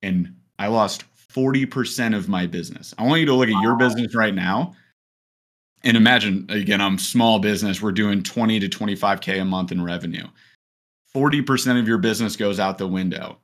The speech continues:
Speaker 1: but your expenses don't change 'cause you're still running
Speaker 2: Oh my
Speaker 1: your
Speaker 2: God.
Speaker 1: business
Speaker 2: Yeah.
Speaker 1: as if you were at a hundred percent of revenue. What would
Speaker 2: Yeah.
Speaker 1: this do to you guys? That was the
Speaker 2: Wow.
Speaker 1: roughest time of my life. And the, the, obviously, you know, almost put the nail in the coffin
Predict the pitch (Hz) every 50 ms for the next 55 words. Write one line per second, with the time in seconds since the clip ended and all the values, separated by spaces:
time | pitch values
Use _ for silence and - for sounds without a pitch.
0 | _ _ - 101 95 95 95 90 90 90 - - - 139 190 226 220 143 123 101
1 | 90 - 104 101 101 - - 104 90 90 87 85 87 90 - - - _ _ _
2 | _ _ _ _ - 107 92 87 101 117 139 131 - 147 143 135 131 131 135 135
3 | 135 127 123 123 120 113 127 143 143 135 123 120 117 113 - - - - _ _
4 | 139 135 120 110 98 98 95 92 107 113 - 120 123 131 135 131 131 135 135 135
5 | 120 - 160 214 202 170 123 117 110 - 120 113 110 104 95 110 107 104 98 104
6 | 104 104 104 107 - _ _ _ _ _ _ _ 104 139 165 - 180 170 - 160
7 | 151 - - - - 113 131 117 90 80 76 - - - - - - - - _
8 | _ - 160 143 127 117 107 120 127 - - 165 143 - - - 143 139 131 120
9 | 104 98 98 110 127 110 98 101 107 123 139 - - - _ _ _ _ _ _
10 | _ - 113 110 113 110 110 107 98 - - 107 95 104 98 92 90 92 87 90
11 | 98 98 92 92 - - - - _ - - 92 98 101 104 98 - - 98 95
12 | 95 90 90 92 101 92 87 85 82 - 104 104 107 107 104 - - 117 90 95
13 | 95 95 92 95 98 98 101 98 101 101 - 110 110 110 107 92 90 90 - -
14 | - _ 120 110 104 98 - 98 87 85 92 90 -